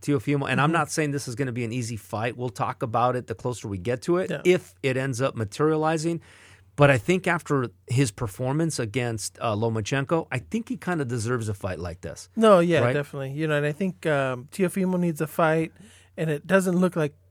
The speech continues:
Speaker 2: people are, you know, jumping t-, a-, at the chance. You know, I think he wants
Speaker 1: Yeah.
Speaker 2: Devin Haney. I think Devin Haney's gonna do his, uh, you know, it, it sounds silly, but
Speaker 1: Yeah.
Speaker 2: Devin Haney's gonna do his mandatory with, uh,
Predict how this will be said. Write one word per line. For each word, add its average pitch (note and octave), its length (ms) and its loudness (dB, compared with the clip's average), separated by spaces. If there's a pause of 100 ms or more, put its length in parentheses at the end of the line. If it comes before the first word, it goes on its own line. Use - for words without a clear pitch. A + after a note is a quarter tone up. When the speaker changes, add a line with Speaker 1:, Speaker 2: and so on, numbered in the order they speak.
(100)
Speaker 2:
people F3 240 0
are, C3 320 2 (140)
you E3+ 140 -2
know, B2+ 140 -4
jumping E3 520 0
t-, - 200 -10
a-, E3 220 -4
at D#3+ 140 -2
the C3+ 100 -6
chance. D3 420 -4
You D3+ 80 -4
know, B2 80 -4
I B2+ 60 -4
think D#3 180 -8
he F#3 100 -6
wants D#3 400 -2 (200)
Speaker 1:
Yeah. E2+ 240 -2
Speaker 2:
Devin D#3 260 4
Haney. E3+ 500 2 (280)
I - 100 -20
think E3+ 140 -2
Devin D#3 240 2
Haney's E3 380 0
gonna D3+ 220 0
do D#3+ 340 2
his, D3 300 -2
uh, C3+ 360 2 (480)
you C3+ 80 -6
know, A2+ 120 -8 (220)
it, C3+ 120 -12 (320)
it C#3 120 -16
sounds C#3 240 -4
silly, C3 320 -2
but B2+ 220 -4 (100)
Speaker 1:
Yeah. F2 240 4
Speaker 2:
Devin D#3 220 2
Haney's E3 300 0
gonna D#3+ 180 0
do D#3 140 0
his C#3+ 120 -2
mandatory D#3 640 2
with, C#3+ 260 -2
uh, C3+ 300 2